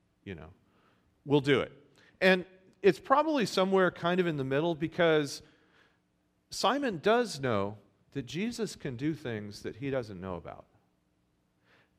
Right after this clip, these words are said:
But at the other side, even though Jesus can do that, fishing is his thing.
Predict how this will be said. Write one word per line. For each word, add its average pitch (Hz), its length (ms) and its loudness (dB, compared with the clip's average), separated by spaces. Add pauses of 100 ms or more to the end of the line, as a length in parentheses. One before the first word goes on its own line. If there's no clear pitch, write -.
But 190 120 4
at 202 120 -4
the 208 120 -2
other 285 200 2
side, 120 520 -2
even 285 220 -4
though 254 100 0
Jesus 214 380 -6
can 143 160 -8
do 151 220 -4
that, 165 320 -4 (960)
fishing 311 420 2
is 160 180 0
his 226 280 -2
thing. 139 520 -4